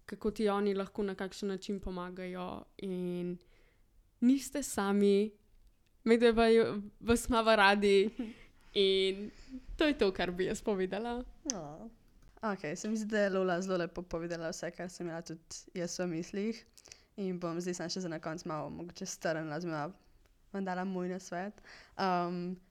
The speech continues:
Speaker 2: kar vam jaz res polagam na srce, je ne zatirati svojih čustev. Res ne ignorirajte vseh svojih problemov, um, probajte jih rešiti. Res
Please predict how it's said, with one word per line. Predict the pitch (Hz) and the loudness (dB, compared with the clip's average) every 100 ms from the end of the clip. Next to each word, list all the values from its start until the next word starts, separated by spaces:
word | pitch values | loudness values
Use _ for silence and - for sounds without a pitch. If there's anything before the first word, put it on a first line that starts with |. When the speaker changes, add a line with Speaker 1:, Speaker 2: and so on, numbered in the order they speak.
| _ | _
Speaker 2:
kar | - 247 | 0 2
vam | 254 233 | 4 2
jaz | 233 | 0
res | 202 - | -2 -2
polagam | 180 165 180 180 | 0 0 0 -2
na | 170 170 | -2 -2
srce, | - 180 180 170 | -4 -8 -8 -6
je | 160 160 156 165 _ _ _ _ _ - | -4 -4 -4 -6 _ _ _ _ _ -6
ne | 214 214 202 | -2 0 0
zatirati | 196 185 180 165 - | 0 -2 -2 -2 -2
svojih | 143 147 151 | -4 -4 -6
čustev. | - 139 - 131 107 147 175 _ _ 196 | -8 -6 -6 -6 -6 -6 -10 _ _ -6
Res | 196 - | -4 -2
ne | 226 226 | -2 0
ignorirajte | 233 220 208 202 190 190 | 2 2 0 0 -2 -4
vseh | 185 185 | -6 -6
svojih | - 170 175 | -2 -4 -4
problemov, | - 170 165 165 165 156 160 170 - _ _ - | -6 -6 -6 -6 -4 -4 -6 -8 -16 _ _ -8
um, | 170 160 170 | -6 -6 -8
probajte | - 247 226 226 208 | -2 0 0 -2 -2
jih | 196 | -4
rešiti. | 175 165 160 180 165 160 - - - _ _ _ _ 233 | -4 -4 -4 -4 -4 -6 -10 -12 -14 _ _ _ _ 0
Res | 240 233 | 2 0